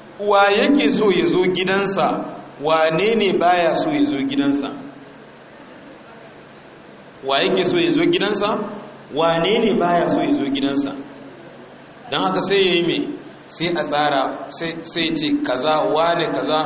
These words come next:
ba na so ya zo gidana, wacce ba na so ta zo gidana, ɗan uwanki wane, ƙaninki wane,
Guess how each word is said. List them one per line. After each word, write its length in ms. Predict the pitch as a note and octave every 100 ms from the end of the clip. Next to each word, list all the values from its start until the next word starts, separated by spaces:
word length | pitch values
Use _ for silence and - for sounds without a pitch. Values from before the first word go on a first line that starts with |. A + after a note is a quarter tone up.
| D3 - - - -
ba 160 | C#3 E3
na 140 | D3 C#3
so 120 | D3
ya 100 | C#3+
zo 120 | B2+
gidana, 420 | B2+ B2+ A#2+ A#2+ A#2
wacce 340 | D3 E3 D#3+ D#3
ba 160 | D#3 E3+
na 120 | D3+
so 160 | D3 D3
ta 140 | D3+
zo 120 | B2+ B2+
gidana, 400 | C3+ C3 C3 C3 C3
ɗan 240 | F3 F#3
uwanki 280 | F#3+ F#3 F3
wane, 260 | D#3 D#3 C#3+ D3
ƙaninki 400 | G3 F#3 - D3+
wane, 320 | E3 E3